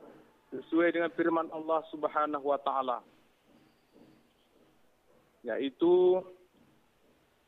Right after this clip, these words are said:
"Wa ati'u Allah wa ati'ur Rasul wa ulil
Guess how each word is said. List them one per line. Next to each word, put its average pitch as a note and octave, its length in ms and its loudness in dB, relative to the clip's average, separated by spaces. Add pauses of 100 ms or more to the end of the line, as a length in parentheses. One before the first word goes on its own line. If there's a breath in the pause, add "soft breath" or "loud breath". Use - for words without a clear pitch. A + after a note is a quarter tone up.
(160)
"Wa B2 240 0
ati'u D3+ 240 -4
Allah E3 400 0 (160)
wa E3 160 -4
ati'ur E3 240 -6
Rasul E3 400 -4
wa E3+ 80 0
ulil E3 240 -2